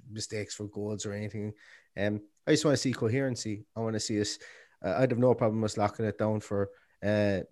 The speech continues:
a hundred and twenty minutes or whatever it is, a hundred, and, um, and taking it to penalties,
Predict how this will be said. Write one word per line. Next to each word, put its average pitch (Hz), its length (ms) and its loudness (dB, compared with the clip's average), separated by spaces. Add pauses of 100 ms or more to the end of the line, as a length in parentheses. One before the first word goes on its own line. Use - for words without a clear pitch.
(140)
a 107 100 -6
hundred 113 220 0
and 101 80 -8
twenty 117 240 0
minutes 110 340 0
or 101 40 0
whatever 104 340 0
it 104 60 0
is, 104 160 0
a 107 60 -2
hundred, 104 300 -2
and, 101 400 -2 (120)
um, 104 380 -2 (600)
and 107 100 -6
taking 113 240 0
it 101 60 -4
to - 80 -20
penalties, 113 460 -2